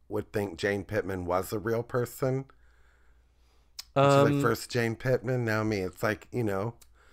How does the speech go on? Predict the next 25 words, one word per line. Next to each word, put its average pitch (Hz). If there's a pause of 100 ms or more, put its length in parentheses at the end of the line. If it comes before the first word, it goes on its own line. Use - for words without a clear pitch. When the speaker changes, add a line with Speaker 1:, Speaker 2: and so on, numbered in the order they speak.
(160)
Speaker 1:
me 110
saying, 98
you 101
know, 95 (260)
"First 107
Speaker 2:
Yeah. 73 (500)
Well, 254
I 220
mean, 208
Speaker 1:
first -
Batman, 117
now 98
me." 95
Speaker 2:
Now 120
me, 107
yeah. 110
Speaker 1:
You 101
know? 98
Speaker 2:
I 240
mean, 226
I 185
guess 190
the 180
idea 139
is 113